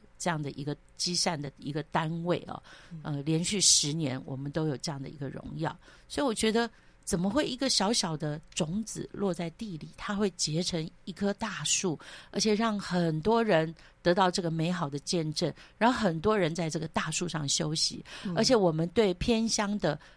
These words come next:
Speaker 1: 无论是县政府、教育部、教育处哈，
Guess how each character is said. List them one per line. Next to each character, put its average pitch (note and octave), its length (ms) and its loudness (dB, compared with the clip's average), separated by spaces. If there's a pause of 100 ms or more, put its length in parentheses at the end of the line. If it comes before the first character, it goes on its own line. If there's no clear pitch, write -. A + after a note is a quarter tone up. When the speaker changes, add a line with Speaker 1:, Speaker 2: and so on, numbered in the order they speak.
Speaker 1:
无 G3 120 0
论 A3 140 4
是 A3 100 2
县 G#3+ 300 4
政 F#3+ 240 2
府、 - 180 -6
教 E3+ 320 4
育 E3+ 160 0 (120)
部、 F3 320 -2
教 F3+ 200 0
育 E3 180 0
处 F#3 340 0
哈， - 200 -2